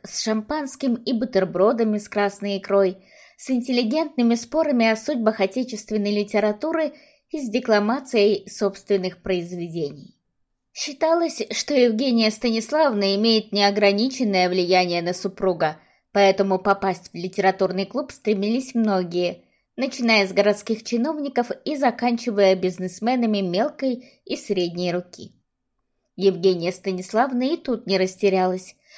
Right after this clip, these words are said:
Неофитов принимали в клуб не только по рекомендациям, но и после внесения в клубную казну весьма приличных по местным меркам членских взносов. Библиофилы не скупились,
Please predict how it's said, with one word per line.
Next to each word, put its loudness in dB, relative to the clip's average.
Неофитов 2
принимали 4
в -8
клуб -2
не 0
только 2
по 0
рекомендациям, 0
но 0
и 4
после -2
внесения 0
в -6
клубную 0
казну 2
весьма -2
приличных -4
по 2
местным -2
меркам -4
членских -2
взносов. -10
Библиофилы 0
не -6
скупились, -6